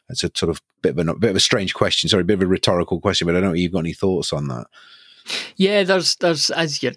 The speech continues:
Speaker 2: alluding to there, there's no right answer here. Um,
Speaker 1: Mm.
Speaker 2: whether a, whether a person's gonna be boring, I don't think is entirely relevant to what job they do in the company. So you might
Speaker 1: Mm.
Speaker 2: get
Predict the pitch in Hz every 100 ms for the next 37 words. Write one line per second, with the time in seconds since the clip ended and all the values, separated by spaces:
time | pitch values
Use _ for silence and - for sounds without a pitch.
0 | _ - 139 139 147 143 147 139 135 139
1 | 143 175 165 135 - 131 139 151 143 151
2 | 139 139 - 139 135 135 139 165 151 147
3 | 139 131 135 - - - 170 160 147 143
4 | 147 139 - 139 139 151 143 139 139 139
5 | 151 160 156 143 151 160 151 135 139 143
6 | 139 - - 139 143 143 135 135 139 135
7 | 135 131 139 - 139 143 143 160 156 160
8 | 143 143 127 123 135 135 135 - 143 147
9 | 156 - 113